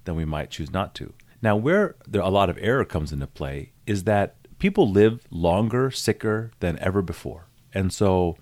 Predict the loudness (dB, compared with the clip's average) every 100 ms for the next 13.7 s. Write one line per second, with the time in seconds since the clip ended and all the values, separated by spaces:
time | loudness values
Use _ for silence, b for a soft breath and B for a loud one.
0 | b -2 0 0 -2 0 0 0 -6 -4
1 | -4 -4 -6 -8 -4 -4 -2 -4 -6 -8
2 | -8 -10 -14 -8 -2 -2 -2 -2 0 0
3 | -2 -8 0 2 4 2 0 -6 -6 -4
4 | -4 0 0 0 -4 -6 -4 -4 0 0
5 | 0 -6 _ -4 0 0 -2 -2 2 4
6 | 4 4 4 2 0 -4 -20 -20 -4 0
7 | 2 2 0 -2 0 -2 -2 -6 -4 -2
8 | -2 -4 -10 -12 -10 -10 -4 -2 0 0
9 | -2 -2 -4 -4 -6 -6 -6 -6 -6 -8
10 | -4 0 0 -2 -6 -8 -8 -12 -10 -10
11 | -8 -10 -12 B B -12 -8 -4 -2 -2
12 | -2 -8 -6 -6 -4 -2 -2 -4 -4 -4
13 | -4 -4 -6 -6 -4 -4 -6